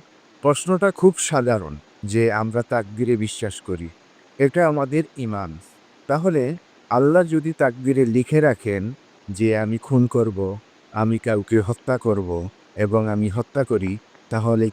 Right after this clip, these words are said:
কে দায়ী? আল্লাহ। নাউজুবিল্লাহ। যদি আমার তাকদীরে লেখা থাকে যে আমি মদ পান করব এবং আমি মদ পান করি,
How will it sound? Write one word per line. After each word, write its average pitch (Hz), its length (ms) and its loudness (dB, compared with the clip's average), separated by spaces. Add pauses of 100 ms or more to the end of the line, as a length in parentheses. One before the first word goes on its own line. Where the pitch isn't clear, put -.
(120)
কে 151 160 -2
দায়ী? 76 300 -12 (540)
আল্লাহ। 113 400 2 (1120)
নাউজুবিল্লাহ। 90 840 -4 (800)
যদি 135 340 4
আমার 180 260 2
তাকদীরে 165 420 0
লেখা 147 300 -2
থাকে 127 340 -2
যে 101 380 -2 (320)
আমি 107 240 -4
মদ 107 220 2 (120)
পান 113 180 -2
করব 104 520 0 (460)
এবং 107 360 2
আমি 101 180 -2
মদ 107 240 2 (100)
পান 117 200 0
করি, 101 400 -2